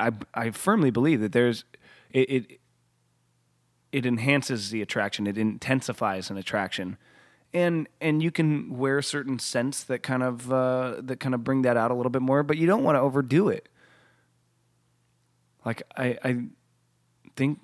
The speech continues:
if you, if you smell bad, maybe you should be eating better. I think that's a big, a big thing with smell. Like, what kinda, what kinda garbage are you putting in your body?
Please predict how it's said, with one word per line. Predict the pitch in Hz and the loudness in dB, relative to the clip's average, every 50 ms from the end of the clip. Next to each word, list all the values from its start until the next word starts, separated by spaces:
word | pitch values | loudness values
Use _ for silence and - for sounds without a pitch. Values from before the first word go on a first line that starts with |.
| _ _ _ | _ _ _
if | - 120 - - | -10 -10 -8 -6
you, | 113 113 - | -6 -6 -4
if | - 117 - - | -4 -8 -8 -6
you | 107 | -6
smell | - - - 127 131 139 151 | -4 -2 0 2 2 2 4
bad, | 156 160 160 160 170 185 185 180 - - _ _ _ _ _ _ _ _ - | 4 4 4 4 4 2 0 -2 -12 -18 _ _ _ _ _ _ _ _ -6
maybe | 113 120 135 143 151 | 0 0 0 2 2
you | 147 139 135 139 | 2 4 4 2
should | 131 - 127 123 | 2 0 0 0
be | 117 117 - 117 | 0 -2 0 0
eating | 123 135 147 151 156 147 | 0 0 2 0 0 2
better. | 160 165 180 185 196 196 - _ _ _ _ _ _ _ _ _ _ _ _ _ _ _ - | 2 2 2 2 0 -2 -6 _ _ _ _ _ _ _ _ _ _ _ _ _ _ _ -18
I | - | -8
think | - 139 139 | -6 -2 0
that's | 143 135 - | 0 0 0
a | 120 | -4
big, | 98 104 101 127 135 131 123 104 - - | -6 0 2 2 2 2 0 -10 -14 -10
a | - 123 | -10 -8
big | 110 - 151 165 160 143 | -2 0 -2 -2 -2 -4
thing | - - 139 131 110 101 98 | -2 0 0 0 0 -2 -6
with | 95 - | -8 -6
smell. | - - - 113 113 117 107 95 90 90 - - _ _ _ _ _ _ _ _ _ _ _ _ _ _ _ _ _ _ _ _ _ | -6 -4 -2 0 0 0 0 -2 -4 -6 -10 -16 _ _ _ _ _ _ _ _ _ _ _ _ _ _ _ _ _ _ _ _ _
Like, | - 110 98 | -12 -10 -8
what | 117 127 - | -8 -8 -2
kinda, | - 139 139 135 127 | 0 0 2 2 0
what | 120 120 120 - | -2 -4 -6 -4
kinda | - 131 127 | -2 -2 -2
garbage | 113 101 120 117 117 113 120 104 113 | -2 0 0 0 2 0 -2 -4 -4
are | 110 | -4
you | 104 104 | -4 -4
putting | - 123 113 117 | -6 -6 -4 -4
in | 107 | -4
your | 104 101 | -4 -4
body? | 90 98 98 95 98 90 85 82 | -4 -2 -2 -2 -4 -4 -8 -10